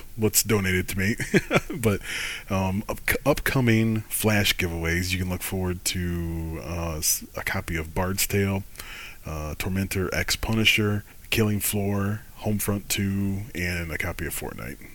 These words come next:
So that's what I got in the, in the queue, on top of all the stuff that I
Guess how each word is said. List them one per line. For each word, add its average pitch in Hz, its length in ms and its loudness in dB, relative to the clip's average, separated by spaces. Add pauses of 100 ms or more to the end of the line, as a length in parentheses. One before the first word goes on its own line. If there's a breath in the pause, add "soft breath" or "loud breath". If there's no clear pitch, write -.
(580 soft breath)
So - 120 -6
that's 78 180 -4
what - 80 -2
I 82 60 -2
got 82 240 0
in 78 160 -6
the, 80 180 -4 (300 soft breath)
in 101 220 2
the 98 300 0
queue, 85 520 0 (1000)
on - 120 -2
top - 240 4
of 90 100 -2
all 85 140 2
the 87 60 -2
stuff - 360 2
that 85 140 -2
I 85 260 -4